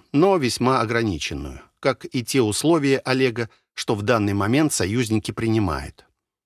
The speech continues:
У брата есть время. Как только Агния и её совет согласятся передать ему контроль над Геронией или хотя бы северными провинциями этого королевства, где проходит одна из рельсовых дорог,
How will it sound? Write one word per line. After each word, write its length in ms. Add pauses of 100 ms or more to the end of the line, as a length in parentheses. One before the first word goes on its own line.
(160)
У 100
брата 340
есть 340
время. 440 (880)
Как 200
только 420
Агния 760
и 80
её 360
совет 420
согласятся 920
передать 440
ему 180
контроль 520
над 220
Геронией 840 (120)
или 200
хотя 300
бы 120
северными 680
провинциями 1120
этого 340
королевства, 680 (240)
где 240
проходит 520
одна 360
из 260
рельсовых 540
дорог, 400